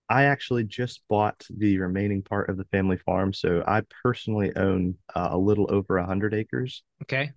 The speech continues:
Speaker 1: And then the collective of what I own and then what my, uh, the rest of my immediate family owns, uh, comes to right at two hundred.
Speaker 2: Gotcha. All right. And so is it all contiguous?
Speaker 1: It's all contiguous, fortunately.
Speaker 2: Okay, gotcha.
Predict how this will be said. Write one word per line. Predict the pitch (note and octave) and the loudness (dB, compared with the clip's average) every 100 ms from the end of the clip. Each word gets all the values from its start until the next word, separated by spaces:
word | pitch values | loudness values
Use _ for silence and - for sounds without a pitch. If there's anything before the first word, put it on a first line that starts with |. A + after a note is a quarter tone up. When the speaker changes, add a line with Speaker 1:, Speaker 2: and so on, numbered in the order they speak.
| G#2 | 2
Speaker 1:
And | G#2 | 4
then | F#2+ F#2 F2+ F2+ - _ _ - | 4 4 0 -2 -8 _ _ -2
the | G#2 G2 F2+ F2 F2 F2 _ _ _ _ _ _ | 2 4 4 0 -4 -6 _ _ _ _ _ _
collective | - G#2+ A2+ - G#2+ F#2 | -4 0 0 2 -2 0
of | F2+ E2+ | 0 -2
what | F#2 F#2 | -2 -2
I | F#2 F2+ | -2 -2
own | F2 | -2
and | E2+ | -2
then | E2 | -2
what | E2+ - | -4 -2
my, | E2 E2+ D#2+ | -4 -2 -4
uh, | - - - | -6 -8 0
the | |
rest | G2 F2+ | 2 2
of | F#2+ | 0
my | E2 | 0
immediate | E2 F2 F2 - | 2 2 2 0
family | - E2+ E2+ E2 - | 0 0 0 0 -2
owns, | D2+ D2 D2+ - _ _ _ _ | -4 -4 -8 -12 _ _ _ _
uh, | - D#2+ | 0 0
comes | - F2+ - | 2 -2 0
to | E2+ | 0
right | E2+ D#2+ | 2 2
at | - D#2+ | 0 -4
two | - | -6
hundred. | E2+ - - - _ | -6 -6 -6 -8 _
Speaker 2:
Gotcha. | C3 A#2+ - - - - | -4 -4 -6 -12 -14 -6
All | C#3+ | -2
right. | B2+ B2+ | 0 -2
And | C3+ | -6
so | - | -2
is | C3+ C3 C#3+ | 0 0 2
it | |
all | C#3+ C3+ | 2 2
contiguous? | B2 - D#3+ F3 F#3+ - - _ - _ _ _ - | 0 -2 0 2 0 -2 -12 _ -20 _ _ _ -2
Speaker 1:
It's | G2 A2+ | 2 4
all | G#2+ | 4
contiguous, | G2 F#2 D#2+ D#2+ - | 2 2 2 2 -2
fortunately. | - - - - - F#2 - | -4 -4 -4 -8 -8 -8 -8
Speaker 2:
Okay, | B2+ - C3 - - | -8 -4 -4 -6 -10
gotcha. | A#2+ A#2 A#2 | -10 -8 -12